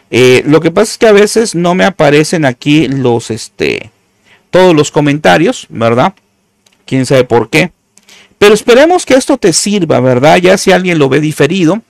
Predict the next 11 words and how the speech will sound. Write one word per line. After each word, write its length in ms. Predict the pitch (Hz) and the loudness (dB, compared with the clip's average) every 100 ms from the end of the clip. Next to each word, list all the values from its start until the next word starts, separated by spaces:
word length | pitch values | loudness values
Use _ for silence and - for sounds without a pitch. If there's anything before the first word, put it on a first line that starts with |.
| - | -16
y 100 | 107 | -6
también 300 | 110 117 135 | -4 -2 -2
nos 140 | 131 | -4
quiere 220 | - 139 135 | -2 -2 0
comentar, 440 | 127 123 131 131 | -4 -2 -2 -2
con 120 | 120 | -4
mucho 200 | 120 131 | -6 -6
gusto 360 | 117 113 135 123 _ _ - - | -8 -6 -6 -6 _ _ -20 -8
lo 200 | 123 135 | -2 0
podemos 480 | 131 117 117 120 - | 0 0 0 -4 -6
escuchar. 580 | 113 - 101 - - - | -10 -10 -12 -8 -4 -4